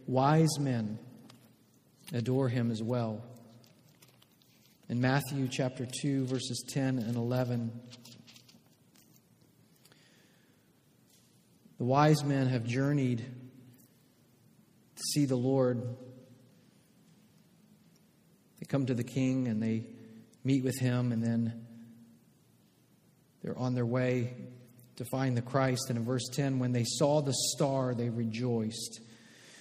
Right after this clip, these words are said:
exceedingly with great joy. And going into the house, they saw the child with Mary, his mother, and they fell down and worshipped him. Then, opening their treasures, they offered him gifts, gold and frankincense and myrrh."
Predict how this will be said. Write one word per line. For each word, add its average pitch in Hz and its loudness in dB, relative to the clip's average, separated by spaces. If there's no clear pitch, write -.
exceedingly 160 6
with 127 2
great 139 2
joy. 135 2
And 131 2
going 160 8
into 156 8
the 139 10
house, 156 8
they 151 6
saw 156 6
the 139 2
child 151 8
with 131 4
Mary, 151 6
his 127 4
mother, 151 6
and 139 2
they 120 2
fell 165 8
down 156 6
and 127 0
worshipped 147 2
him. 131 0
Then, 160 8
opening 214 12
their 160 8
treasures, 151 4
they 143 6
offered 165 4
him 139 0
gifts, - 0
gold 175 10
and 131 2
frankincense 147 2
and 127 0
myrrh." 123 0